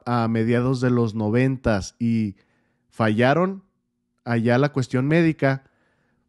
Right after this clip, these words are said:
porque se los daban como una pastilla normal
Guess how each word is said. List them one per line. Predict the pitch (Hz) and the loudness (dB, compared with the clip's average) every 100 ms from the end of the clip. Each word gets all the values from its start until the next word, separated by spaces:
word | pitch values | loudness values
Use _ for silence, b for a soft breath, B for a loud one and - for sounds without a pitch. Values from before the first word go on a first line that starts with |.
| - | 0
porque | 151 156 156 160 | 0 2 2 2
se | - 143 | 2 0
los | 127 120 | 0 2
daban | 139 151 165 170 - | 0 2 -2 -4 -14
como | - 131 131 127 | -12 -6 -2 0
una | 131 151 160 | 0 0 0
pastilla | 143 - 143 151 156 | -2 -2 0 0 0
normal | 143 120 127 147 151 113 | 0 -2 0 2 0 -2